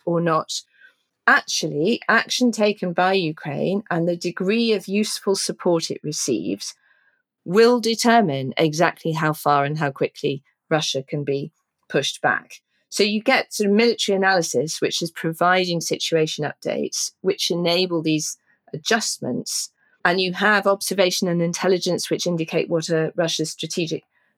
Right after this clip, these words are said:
vulnerabilities. And you have diplomatic reporting and security partnerships, which give insight into the posture of allied countries.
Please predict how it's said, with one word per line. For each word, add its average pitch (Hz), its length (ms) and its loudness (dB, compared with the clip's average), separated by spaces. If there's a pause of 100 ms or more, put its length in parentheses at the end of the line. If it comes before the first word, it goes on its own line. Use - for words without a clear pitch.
vulnerabilities. 220 920 2 (400)
And 175 140 4
you 170 80 2
have 165 240 0
diplomatic 185 640 0
reporting 196 720 0
and 147 140 -4
security - 520 -2
partnerships, - 720 -2
which - 180 -4
give 156 240 -2 (180)
insight 165 520 -2
into 160 180 -6
the 156 80 -2
posture 156 640 -4
of 156 80 -4
allied 170 360 2
countries. - 640 -8